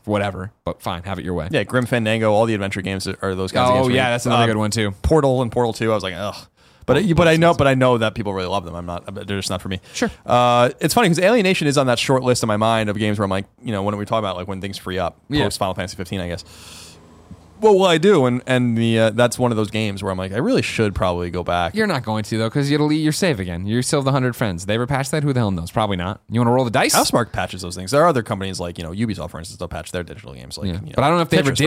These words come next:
Speaker 1: for
Speaker 2: instance.
Speaker 1: Alienation.
Speaker 2: I don't know. I'll have
Speaker 1: That
Speaker 2: to
Speaker 1: was
Speaker 2: look at the
Speaker 1: the
Speaker 2: notes.
Speaker 1: All right.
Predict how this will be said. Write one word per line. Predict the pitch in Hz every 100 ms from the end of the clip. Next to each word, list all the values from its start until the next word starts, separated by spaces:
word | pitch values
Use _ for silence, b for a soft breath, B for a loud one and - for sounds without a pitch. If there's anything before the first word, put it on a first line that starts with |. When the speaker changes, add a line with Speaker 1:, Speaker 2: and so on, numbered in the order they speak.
| 170
Speaker 1:
for |
Speaker 2:
instance. | 117
Speaker 1:
Alienation. | 113 107 127 - 98 b b b b _
Speaker 2:
I | 113
don't |
know. | 113
I'll |
have | 113
Speaker 1:
That | 113
Speaker 2:
to |
Speaker 1:
was | 110
Speaker 2:
look | 107
at |
the | 107
Speaker 1:
the |
Speaker 2:
notes. | 113 - -
Speaker 1:
All | -
right. | 95